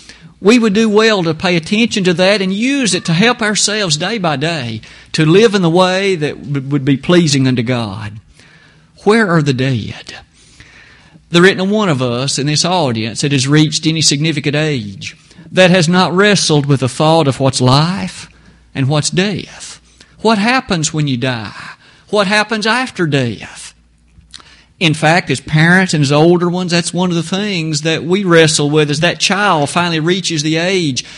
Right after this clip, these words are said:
of not just going to a funeral home and just kind of entertains himself for a time, but starts asking, "Well, what it really is this? What is taking place?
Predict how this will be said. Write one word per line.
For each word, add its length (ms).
of 200
not 180
just 220
going 260
to 80
a 40
funeral 480
home 380
and 140
just 180
kind 220
of 80
entertains 600
himself 480
for 160
a 40
time, 520
but 100
starts 380
asking, 560
"Well, 160
what 240
it 140
really 320
is 220
this? 540
What 240
is 140
taking 420
place? 540